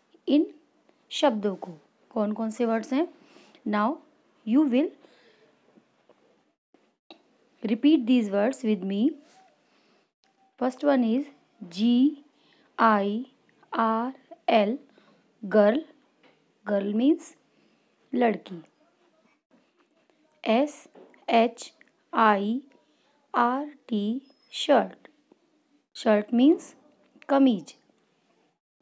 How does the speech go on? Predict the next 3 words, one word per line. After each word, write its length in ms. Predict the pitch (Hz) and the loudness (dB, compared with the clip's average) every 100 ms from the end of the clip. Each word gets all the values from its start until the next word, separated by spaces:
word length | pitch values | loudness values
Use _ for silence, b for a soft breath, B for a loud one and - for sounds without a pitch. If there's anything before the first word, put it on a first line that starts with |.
| _ _ _ B B B B | _ _ _ B B B B
एस 280 | 233 269 311 - - _ _ | 2 2 2 -6 -20 _ _
के 160 | 247 226 214 254 - _ _ 359 | 0 2 2 -2 -8 _ _ -2
आई 420 | 233 208 196 240 | 2 2 0 -6